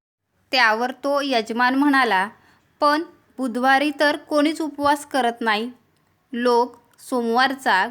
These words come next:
गुरुवारचा, शुक्रवारचा आणि शनिवारचा उपवास करतात. "पण बुधवारी का उपवास करता तुम्ही?" मग मी म्हणाले,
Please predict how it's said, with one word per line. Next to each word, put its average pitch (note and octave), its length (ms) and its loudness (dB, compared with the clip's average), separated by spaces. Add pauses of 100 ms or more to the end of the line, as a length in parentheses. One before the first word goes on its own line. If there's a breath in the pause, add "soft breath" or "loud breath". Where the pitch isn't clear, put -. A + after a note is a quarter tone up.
(160)
गुरुवारचा, A#3 760 0
शुक्रवारचा C4+ 840 -4 (360 soft breath)
आणि C4 240 2
शनिवारचा D4+ 640 0
उपवास A#3 480 -2
करतात. G3+ 420 -4 (840)
"पण D4+ 240 2
बुधवारी C4 520 -2
का E4 180 2
उपवास D#4+ 420 -2
करता D#4 360 -4
तुम्ही?" D4+ 420 0 (840)
मग B3 220 -2
मी A#3+ 240 -2
म्हणाले, G#3 520 0